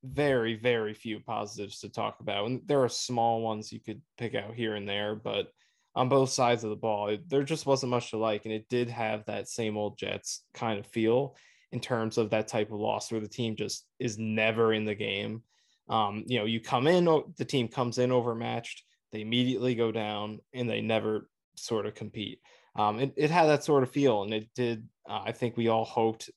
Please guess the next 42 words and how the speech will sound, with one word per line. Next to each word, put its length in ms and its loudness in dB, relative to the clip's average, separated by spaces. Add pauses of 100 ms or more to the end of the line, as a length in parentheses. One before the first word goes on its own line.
(100)
this 180 -6
would 120 -8
be 180 -2
a 40 -4
team 340 -6
that 340 -2
under 220 0
this 180 -4
coaching 400 -4
staff, 380 -4 (400)
um, 360 -2
with 160 -8
some 120 -2
of 60 -2
the 60 -6
talent 380 -4
that 100 -10
they've 180 -2
added, 400 0 (400)
that 100 2
they 100 10
wouldn't 220 6
have 160 6
losses 340 2
like 180 -2
that 180 -4
anymore, 520 -10
and 100 -8
that 120 -2
we 100 2
wouldn't 260 2
have 220 0
to 60 -20
be 100 -4
subjected 680 -8
to 280 -6 (320)
these 340 -4 (180)
very 420 4
boring, 600 0
very 320 0
embarrassing 560 -6
losses. 560 -2